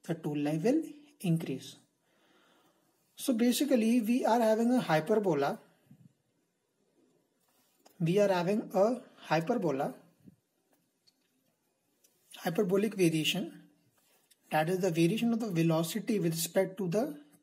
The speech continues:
tool life time. I've obviously previously defined the units also. So when we decrease the cutting speed,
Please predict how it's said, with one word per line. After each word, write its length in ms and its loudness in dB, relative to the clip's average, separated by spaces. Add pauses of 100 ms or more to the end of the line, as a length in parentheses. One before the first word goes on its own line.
tool 180 -2
life 440 0
time. 340 -2 (1700)
I've 240 -2
obviously 520 0
previously 440 -2
defined 400 -2
the 220 -2 (140)
units 360 0
also. 340 -8 (2250)
So 440 2 (1800)
when 340 8
we 400 2 (1200)
decrease 720 4
the 100 4
cutting 320 2
speed, 480 0